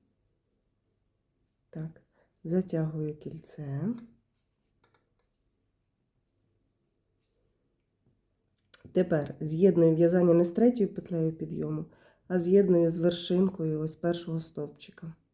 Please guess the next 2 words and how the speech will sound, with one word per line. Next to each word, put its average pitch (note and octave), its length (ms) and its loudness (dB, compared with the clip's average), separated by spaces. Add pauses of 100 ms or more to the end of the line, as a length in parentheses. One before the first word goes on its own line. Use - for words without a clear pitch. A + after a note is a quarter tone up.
(720)
Протягую. D#3 720 -10 (1160)
Ось. E3 300 -12